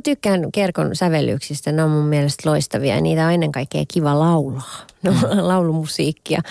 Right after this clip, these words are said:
Speaker 1: Mä oon, ö, nuorempana tykännyt Ultrabraasta ja jotenkin se sävelkieli, mitä Kerkko, <laughs> Kerkko luo,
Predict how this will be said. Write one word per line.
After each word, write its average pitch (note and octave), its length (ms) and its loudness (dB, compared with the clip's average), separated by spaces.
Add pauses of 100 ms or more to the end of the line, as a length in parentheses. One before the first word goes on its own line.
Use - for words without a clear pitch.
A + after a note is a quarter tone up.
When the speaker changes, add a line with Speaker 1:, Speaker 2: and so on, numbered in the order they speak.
(360)
Speaker 1:
Mä F3+ 200 2
oon, E3 160 0 (580)
ö, G#2+ 120 0
nuorempana E3 560 2
tykännyt D3 540 -2 (720)
Ultrabraasta - 800 0
ja - 100 -2 (100)
jotenkin G3 360 0
se F#3 100 0
sävelkieli, E3 680 -2
mitä - 280 -2 (160)
Kerkko, - 460 -4
<laughs> - 1700 -10
Kerkko F3 520 -2
luo, F3 560 2